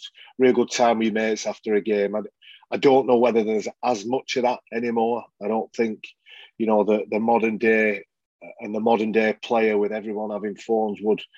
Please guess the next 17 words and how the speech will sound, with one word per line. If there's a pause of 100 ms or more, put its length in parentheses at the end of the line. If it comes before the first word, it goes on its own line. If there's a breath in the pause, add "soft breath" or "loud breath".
(220 loud breath)
would
be
too, (1500 loud breath)
would,
would
allow
themselves
to, (120)
to, (120)
to
relax
as
much
as
we
did.
So,